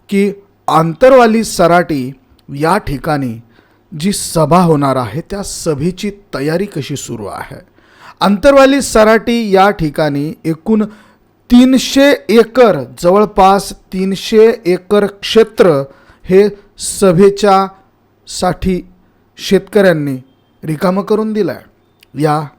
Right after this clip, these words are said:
क्षेत्रामध्ये, या शेतामध्ये तूर, सोयाबीन यासारखी पिकं ही उभी होती. ही पिकं आता शेतकरी स्वतःहून ही पिकं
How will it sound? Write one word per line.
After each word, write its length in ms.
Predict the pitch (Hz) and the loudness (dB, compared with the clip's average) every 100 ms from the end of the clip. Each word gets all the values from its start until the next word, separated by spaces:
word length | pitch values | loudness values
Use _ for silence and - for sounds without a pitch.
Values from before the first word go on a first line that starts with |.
| _ | _
क्षेत्रामध्ये, 800 | - 151 170 156 143 127 123 135 | -6 -6 -2 -2 -2 -4 -8 -10
या 140 | 147 147 | -10 -6
शेतामध्ये 640 | - 160 185 160 143 131 127 _ _ _ _ _ _ _ _ - | -6 -2 0 -2 -4 -8 -12 _ _ _ _ _ _ _ _ -2
तूर, 300 | 185 160 131 - _ | 0 0 -4 -14 _
सोयाबीन 640 | - 170 165 175 160 143 123 _ - | -6 0 2 2 2 -4 -8 _ -12
यासारखी 720 | 147 185 - 170 156 - 190 185 _ - | -6 -6 -6 -6 -8 -6 -8 -8 _ -12
पिकं 420 | 175 202 160 139 - _ _ - | -6 0 0 -2 -12 _ _ -10
ही 220 | 156 160 _ | -6 -6 _
उभी 260 | 147 135 160 | -8 -2 0
होती. 380 | 143 139 160 170 | 0 -4 -10 -8
ही 160 | 156 151 _ - | -10 -12 _ -12
पिकं 420 | 139 185 143 139 | -6 -2 -2 -2
आता 300 | 139 139 147 | -6 -6 -6
शेतकरी 720 | - 156 139 _ 175 139 127 147 _ _ _ | -8 -10 -10 _ -4 -4 -6 -12 _ _ _
स्वतःहून 840 | - - 160 151 - 156 123 185 170 | -18 -6 -4 -4 -4 -4 -4 -6 -6
ही 200 | 147 175 | -8 -8
पिकं 480 | 180 160 160 135 | -10 -6 -4 -4